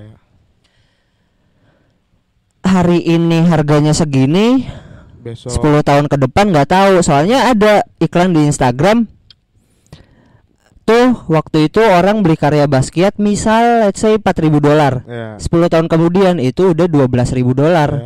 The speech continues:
Speaker 1: Iya.
Speaker 2: Itu sangat investasi jangka panjang sekali kan.
Speaker 1: Heeh.
Speaker 2: Maksudnya, itu juga bisa jadi salah satunya gitu.
Speaker 1: Iya, iya.
Speaker 2: Atau investasinya bukan jualan karya, tapi ketika Ira udah ngum-, beli karya banyak banget, ketika Ira udah tua tuh,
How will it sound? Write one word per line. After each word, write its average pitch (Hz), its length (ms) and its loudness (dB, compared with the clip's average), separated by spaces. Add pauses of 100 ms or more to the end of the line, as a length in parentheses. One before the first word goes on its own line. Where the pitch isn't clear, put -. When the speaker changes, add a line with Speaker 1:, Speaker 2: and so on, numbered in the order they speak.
(160)
Speaker 1:
Iya. 127 80 -4
Speaker 2:
Itu 147 80 -2
sangat 131 320 -4 (680)
investasi 147 600 -2
jangka 135 240 -2
panjang 135 260 -2
sekali 160 340 -2
kan. 131 200 -2
Speaker 1:
Heeh. 135 100 -10
Speaker 2:
Maksudnya, 135 340 -2 (360)
itu 170 160 -2
juga 208 160 2
bisa 151 240 0
jadi 139 160 -2
salah 135 240 0
satunya 147 400 -2
gitu. 120 260 -8
Speaker 1:
Iya, 107 300 -14
iya. 98 80 -12
Speaker 2:
Atau 190 480 0 (400)
investasinya 151 640 -2
bukan 190 220 0
jualan 170 260 0
karya, 202 400 0
tapi 220 280 -4
ketika 131 480 -6
Ira 131 260 -4
udah 131 220 -2
ngum-, 127 260 -6
beli 131 180 -2
karya 135 340 -4
banyak 127 300 -2
banget, 147 320 -2 (560)
ketika 160 480 -2
Ira 156 320 0
udah 143 320 0
tua 143 320 0
tuh, - 240 -2